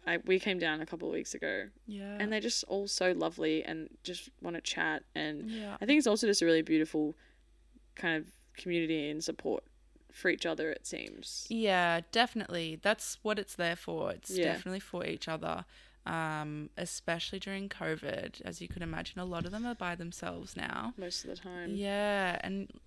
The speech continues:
Speaker 2: in a unit or whatever it may be and not working.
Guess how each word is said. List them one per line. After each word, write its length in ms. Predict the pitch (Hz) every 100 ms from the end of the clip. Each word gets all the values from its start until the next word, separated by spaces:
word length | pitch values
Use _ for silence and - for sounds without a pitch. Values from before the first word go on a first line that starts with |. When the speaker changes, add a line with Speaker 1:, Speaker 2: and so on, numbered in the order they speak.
| -
Speaker 2:
in 120 | 185
a 60 | 180
unit 480 | - 240 247 247 247
or 460 | 202 175 170 175 170 - -
whatever 300 | 196 185 190
it 80 |
may 160 | 185 180
be 320 | 175 170 170
and 140 | 170 175
not 180 | 180
working. 640 | 180 170 180 175 170 165